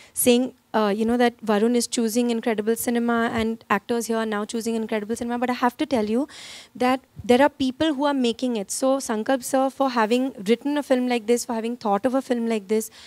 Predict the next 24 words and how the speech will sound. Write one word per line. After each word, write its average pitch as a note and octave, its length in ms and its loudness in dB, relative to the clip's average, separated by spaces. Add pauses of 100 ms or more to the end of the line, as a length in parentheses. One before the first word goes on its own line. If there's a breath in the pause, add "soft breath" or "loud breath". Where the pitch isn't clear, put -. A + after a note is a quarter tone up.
(320 loud breath)
Rajiv G#3+ 460 -2
sir B3+ 320 2
and A#3+ 200 0
Krish B3 160 0
sir A#3 240 -2
for A#3 140 -2
backing G3+ 440 -2
a C4 60 -2
film G#3+ 260 -2
like G#3 240 -4
this, G#3 300 -2 (500 loud breath)
and C#4 300 6 (420)
most C4+ 400 6
importantly, A#3 800 -2 (680 soft breath)
an C4+ 220 0
audience. A3 680 2 (200)
What C4 320 2
we C4+ 200 0
need C#4+ 280 -4
the D4 80 0
most B3 480 0
is C4 140 -4
the A#3+ 160 0
audience. G3 480 -2